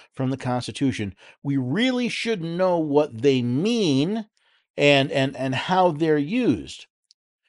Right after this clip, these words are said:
So in Section three of the fourteenth Amendment, we read, "No person shall be a senator or representative in Congress or elector of president and vice president or hold any office, civil or military, under the United States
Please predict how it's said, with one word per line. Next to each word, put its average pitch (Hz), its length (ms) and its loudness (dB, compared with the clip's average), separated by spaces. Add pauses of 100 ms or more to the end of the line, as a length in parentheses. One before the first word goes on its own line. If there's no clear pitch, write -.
So 170 300 4
in 156 100 2
Section 196 480 0
three 196 420 -2
of 139 140 -2
the 135 100 0
fourteenth 151 560 0
Amendment, 147 460 0
we 139 180 0
read, 131 360 2 (360)
"No 147 280 6
person 185 380 -2
shall 175 180 0
be 196 140 -2
a 180 60 0
senator 147 460 0
or 143 60 4
representative 135 580 2
in 180 60 -6
Congress 117 500 -4 (380)
or 170 320 8
elector 147 680 6
of - 260 0
president 135 440 -2
and 120 140 -4
vice 120 260 2
president 107 420 -4
or 143 120 4
hold 131 240 4
any 202 240 2
office, 175 560 2 (180)
civil 185 340 0
or 196 80 6
military, 160 540 2
under 135 180 0
the 160 100 -4
United 139 320 -2
States 139 360 0